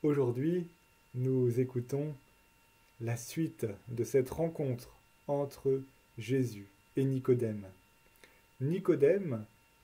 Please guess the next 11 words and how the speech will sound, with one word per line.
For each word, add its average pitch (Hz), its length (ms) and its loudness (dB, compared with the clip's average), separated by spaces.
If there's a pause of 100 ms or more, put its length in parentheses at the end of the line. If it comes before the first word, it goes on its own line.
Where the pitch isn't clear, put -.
(200)
ce - 220 -4
pharisien, 123 640 -2 (560)
ami 160 320 2
de 156 140 4
Jésus, 143 440 2 (580)
en 180 140 2
cachette, 127 680 -2 (280)
par 127 380 2
peur 127 260 4
des 113 160 0
Juifs. 98 400 -10